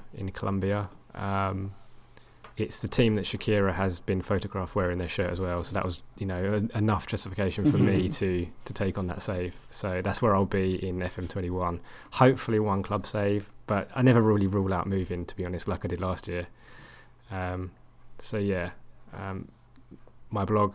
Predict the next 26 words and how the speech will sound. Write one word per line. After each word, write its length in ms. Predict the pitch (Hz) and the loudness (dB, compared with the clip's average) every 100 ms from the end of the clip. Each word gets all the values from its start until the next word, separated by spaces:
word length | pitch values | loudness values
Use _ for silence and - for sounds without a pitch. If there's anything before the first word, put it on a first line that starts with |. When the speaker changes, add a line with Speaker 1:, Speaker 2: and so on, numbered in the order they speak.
| - - - - | -4 -20 -20 -8
Speaker 1:
uh, 220 | 95 90 87 | -4 -4 -2
F 160 | 107 | 0
M 100 | 110 | 0
grasshopper 400 | 101 104 95 101 | 4 2 2 0
dot 200 | 95 92 - | 0 -2 -2
com. 360 | 110 98 92 - | 0 0 -2 -6
Speaker 2:
<laughs> 40 | - - - - - - - - - - - - - - 156 - 147 185 - | -12 -12 -12 -14 -14 -14 -12 -12 -14 -18 -18 -18 -18 -16 -12 -4 -4 -4 -8
Speaker 1:
Um, 600 | 120 117 113 113 113 - - - - - - - | -4 0 2 2 2 -2 -8 -20 -20 -20 -20 -4
Dan, 280 | - 123 131 | 2 6 6
so 100 | 127 | 6
we've 140 | 120 117 | 8 10
already 160 | 113 | 8
introduced 260 | 95 107 95 | 6 2 4
yours. 220 | 107 98 | 6 6
Have 80 | 107 | 2
you 80 | 101 | 2
got 100 | 131 | 4
anything 220 | 110 131 | 4 4
else 140 | 120 | 2
planned, 280 | - 95 90 | 2 0 2
or 80 | 92 | 0
is 80 | 87 | 0
that 140 | 98 | -2
just 240 | - - - | -4 -8 -4
the 80 | |
introduction? 640 | 98 90 95 - - 92 | -2 0 -2 -2 -4 -4